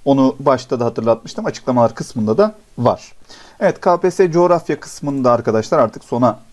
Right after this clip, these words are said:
geliyoruz. Artık sınavınız da yaklaşıyor. Tabii bu anlamda, e, size daha fazla katkı sağlamaya çalışıyoruz.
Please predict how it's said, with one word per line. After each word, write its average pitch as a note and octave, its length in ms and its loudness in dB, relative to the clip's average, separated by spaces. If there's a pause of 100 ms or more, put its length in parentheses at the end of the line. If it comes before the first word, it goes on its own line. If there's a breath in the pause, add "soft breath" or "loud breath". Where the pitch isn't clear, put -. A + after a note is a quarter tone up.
(120)
geliyoruz. A2+ 440 0 (220)
Artık A#2 300 0
sınavınız A2 460 0
da G#2 60 4
yaklaşıyor. C3 560 0 (360 loud breath)
Tabii C#3+ 180 -2
bu D3 100 4
anlamda, B2 560 0 (360 soft breath)
e, A#2 360 0
size C#3 360 0 (160)
daha B2 180 2
fazla A#2 260 -4
katkı B2 300 -4
sağlamaya A#2 360 -4
çalışıyoruz. G#2+ 480 -4